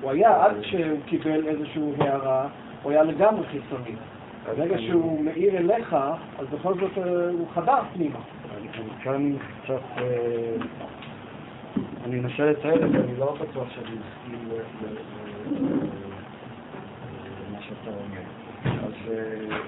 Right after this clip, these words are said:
Speaker 2: אני מבין את זה אחרת מכל אותם. אני רוצה לדבר על דבר נוסף, שהוא, אה, הדבר החשוב, הנושא של קבלת עול, שהוא בעצם האקט, אפשר לומר, המרכזי של התשובה.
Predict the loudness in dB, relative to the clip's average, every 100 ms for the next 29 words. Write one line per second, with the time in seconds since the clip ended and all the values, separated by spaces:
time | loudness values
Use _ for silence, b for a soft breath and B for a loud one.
0 | -10 -12 -10 -10 -6 -4 2 4 4 4
1 | 0 0 -2 -2 -6 -4 -4 -4 -4 -2
2 | -2 -2 -2 -2 -8 -12 -12 -10 -8 -6
3 | -4 0 0 -2 -8 -8 -6 -6 -6 -10
4 | -12 -8 -6 -4 -6 -10 -14 -16 -14 -14
5 | -12 -10 -6 -4 -4 -6 -8 -8 -8 -8
6 | -6 -6 -8 -10 -10 -10 -8 -8 -6 -6
7 | -8 -8 -6 -4 -6 -6 -4 -4 -4 -10
8 | -14 -16 -14 -14 -10 -4 0 0 -2 -4
9 | -4 0 2 4 4 2 0 -8 -2 2
10 | 4 6 4 4 2 -2 -4 -4 -4 -4
11 | -4 -6 -4 2 4